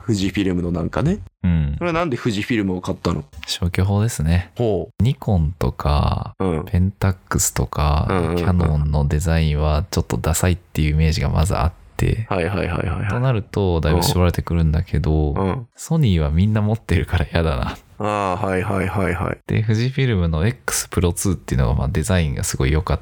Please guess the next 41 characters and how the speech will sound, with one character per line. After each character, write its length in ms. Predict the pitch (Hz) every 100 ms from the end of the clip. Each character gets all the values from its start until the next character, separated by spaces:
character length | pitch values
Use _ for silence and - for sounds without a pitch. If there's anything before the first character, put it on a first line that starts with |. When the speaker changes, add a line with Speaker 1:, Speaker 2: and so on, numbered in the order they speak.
| -
Speaker 2:
た 80 |
し、 300 | - - - -
Speaker 1:
は 300 | 107 87 78
あ。 20 | - _ _
Speaker 2:
小 160 | -
さ 140 | 85 98
か 100 | -
っ 40 | -
た 80 | -
と 140 | -
い 40 |
う 20 | -
か。 160 | - -
Speaker 1:
は 140 | 110
い 60 | 98
は 100 | 98
い 40 | 87
は 200 | 85 87
い。 20 | - - - _
Speaker 2:
で、 100 | -
エ 40 | 95
ー 60 |
ピ 120 | - 104
ー 40 |
エ 40 | 98
ス 120 | -
シ 80 | -
ー 40 |
な 80 | 76
ん 60 | 69
だ 80 | -
け 120 | -
ど、 140 | - - -
あ、 100 | - -
こ 120 | 95
れ 120 | 95
や 200 | 95 76 - - - _ _
っ 20 | -
て 80 |
な 100 |
っ 20 | 80